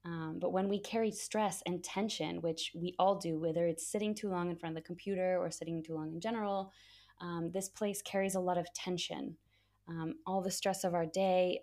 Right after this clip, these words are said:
you know, any, any, like, conflict that we have with other people, um, anytime we don't speak our truth, anytime there's been,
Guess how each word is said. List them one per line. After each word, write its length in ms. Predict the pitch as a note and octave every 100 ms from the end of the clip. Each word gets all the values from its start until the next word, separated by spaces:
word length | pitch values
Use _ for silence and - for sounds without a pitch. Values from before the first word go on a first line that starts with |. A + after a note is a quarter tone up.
| -
you 140 | F#3
know, 160 | E3 -
any, 260 | F#3+ G3 F#3+
any, 260 | A3 B3 G#3+
like, 260 | G3 E3+ -
conflict 760 | - G3+ G#3 G3+ G#3 G3+ G3
that 100 | F3+
we 100 | F3 F3
have 200 | - F3
with 100 | F3
other 160 | E3+ D#3+
people, 640 | E3 A#3 A3+ G3+ F#3+ F#3+ F#3 - - -
um, 160 | F3 E3+
anytime 340 | G3+ G3+ F#3+
we 80 | F#3
don't 160 | F3 E3+
speak 300 | - F3 D#3+
our 80 |
truth, 580 | D#3+ - A#3+ A#3 A3+ A3+
anytime 480 | - F#3 F3+ E3+ E3
there's 220 | E3 E3
been, 380 | - E3+ D#3+ D#3+